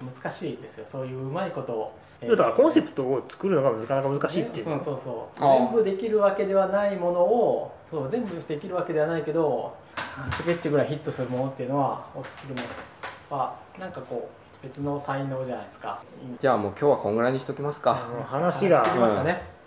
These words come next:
Speaker 3: 今回振り返りの振り返りをやるはずでしたが、
Speaker 2: 何も振り返ってない。
Speaker 3: また次回ということ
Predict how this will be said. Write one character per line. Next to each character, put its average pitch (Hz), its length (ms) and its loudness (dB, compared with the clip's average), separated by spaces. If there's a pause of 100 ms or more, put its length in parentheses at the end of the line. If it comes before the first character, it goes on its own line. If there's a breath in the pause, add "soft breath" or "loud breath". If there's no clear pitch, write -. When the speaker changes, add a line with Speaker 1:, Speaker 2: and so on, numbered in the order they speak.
(160)
Speaker 3:
今 151 220 4
回 107 200 6
振 127 100 2
り 135 160 0
返 143 300 8
り 139 180 2
の 135 140 4
振 127 120 2
り 123 100 -2
返 123 180 6
り 123 80 4
を 120 60 4
や 117 120 8
る 123 80 4
は 131 140 4
ず 131 140 0
で 127 120 4
し - 100 -4
た 104 140 4
が、 117 360 6
Speaker 2:
何 147 140 2
も 190 80 2
振 185 120 2
り 180 80 4
返 185 120 6
っ - 60 -8
て 113 60 -6
な 107 60 -4
い。 95 160 -12
Speaker 3:
ま 135 120 4
た 156 140 8
次 151 160 2
回 131 180 8
と - 140 4
い 143 220 8
う 143 40 10
こ 151 140 4
と 143 80 0